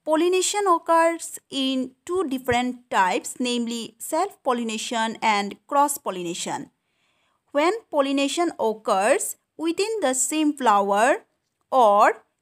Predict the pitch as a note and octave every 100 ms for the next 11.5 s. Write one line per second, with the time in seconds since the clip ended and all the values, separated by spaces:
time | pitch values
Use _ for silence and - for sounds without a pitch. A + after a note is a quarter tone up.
0 | - C4+ C#4+ F4 E4+ F#4+ F#4+ - B3 G3+
1 | G3+ G3+ B3 G4 - _ - C4+ B3 A3
2 | C4 - D#4+ F4 G4 G#4+ - B3 G#3 F#3+
3 | A#3 - - - _ - B3+ C4 B3 -
4 | A#3 G#3+ G#3 - _ - - D4 C#4 -
5 | A#3 G3 F#3 F#3+ - D#3 - - _ _
6 | _ _ _ _ _ _ C4+ D4 D#4 D4+
7 | C4+ C#4+ D#4 D#4+ G#4 F#4+ C4+ - C#4 C4+
8 | C#4+ C#4 - _ _ - A#3+ B3 C#4 C4
9 | B3 B3 B3+ _ _ _ - G4 G#4+ F#4
10 | B3 G#3+ G#3+ G#3 G#3+ G#3+ - - _ _
11 | - C4+ C#4 C#4 C#4